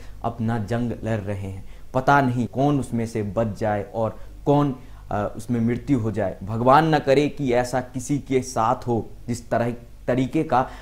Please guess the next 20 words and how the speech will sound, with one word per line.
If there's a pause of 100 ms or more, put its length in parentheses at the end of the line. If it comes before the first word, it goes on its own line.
(120)
हादसा
बालासोर
में
हुआ, (120)
जब
ट्रेनें
टकराई
आपस
में, (520)
तो,
अ, (140)
मातम
में
बदल
गया
लोगों
का
बैठना
ट्रेन
में।